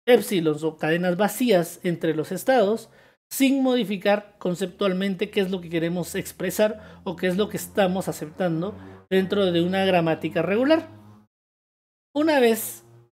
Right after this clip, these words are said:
tomado este ejemplo, vamos a hacer lo siguiente. Vamos a utilizar como ejemplo esta gramática que tengo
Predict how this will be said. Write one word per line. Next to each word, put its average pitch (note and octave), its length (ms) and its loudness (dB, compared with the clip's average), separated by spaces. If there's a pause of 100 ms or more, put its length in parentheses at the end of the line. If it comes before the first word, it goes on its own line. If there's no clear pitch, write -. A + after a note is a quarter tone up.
(120)
tomado F#3+ 300 2
este G3+ 220 -2
ejemplo, G3 540 0
vamos E3+ 300 -2
a F3 40 0
hacer D#3+ 200 -4
lo D#3 140 -2
siguiente. C#3+ 520 -12 (600)
Vamos G#3+ 460 2
a C4 340 4
utilizar F#3+ 480 -4
como G#3+ 180 -2
ejemplo G3+ 500 -2
esta F3+ 260 -2
gramática G3+ 460 -2
que D#3 100 -4
tengo F#3 520 -4